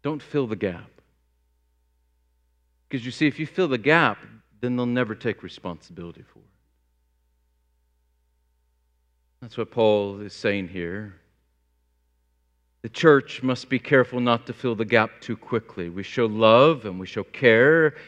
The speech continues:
and we show respect. That is our M O. But a widow or anyone must be truly in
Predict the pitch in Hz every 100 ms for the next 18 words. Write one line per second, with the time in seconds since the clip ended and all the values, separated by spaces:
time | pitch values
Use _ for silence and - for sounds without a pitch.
0 | _ 98 98 - 95 101 - - 139 135
1 | 147 - 120 113 113 110 110 110 110 110
2 | 147 156 123 107 104 120 127 151 160 131
3 | 104 113 143 131 135 139 127 - - 123
4 | 135 143 - - 123 127 123 123 - -
5 | 147 117 92 95 110 127 117 110